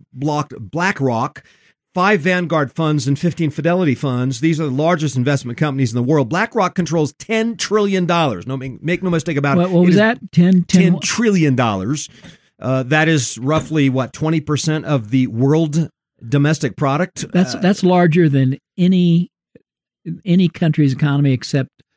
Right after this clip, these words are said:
Speaker 1: The
Speaker 2: the
Speaker 1: United
Speaker 2: U S
Speaker 1: States,
Speaker 2: and
Speaker 1: yeah.
Speaker 2: China.
Speaker 1: That's pretty much it, yeah. BlackRock controls ten trillion dollars, Vanguard seven trillion, Fidelity four trillion, then down to State Street at four trillion and J P Morgan at two trillion.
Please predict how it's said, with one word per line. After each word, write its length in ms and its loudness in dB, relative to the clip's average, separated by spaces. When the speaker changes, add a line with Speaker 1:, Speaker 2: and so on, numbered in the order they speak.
Speaker 1:
The 80 0
Speaker 2:
the 60 2
Speaker 1:
United 200 4
Speaker 2:
U 80 4
S 220 2
Speaker 1:
States, 160 -10
Speaker 2:
and 120 2
Speaker 1:
yeah. 60 2
Speaker 2:
China. 460 0
Speaker 1:
That's 200 -2
pretty 220 0
much 200 0
it, 140 -2
yeah. 200 -4
BlackRock 480 0
controls 340 0
ten 260 -2
trillion 500 0
dollars, 540 0
Vanguard 560 2
seven 400 -2
trillion, 480 -2
Fidelity 640 0
four 360 0
trillion, 540 0
then 180 2
down 180 0
to 60 0
State 260 0
Street 240 -2
at 140 -10
four 180 2
trillion 320 0
and 100 0
J 160 0
P 140 -2
Morgan 320 -2
at 140 -8
two 140 0
trillion. 340 -4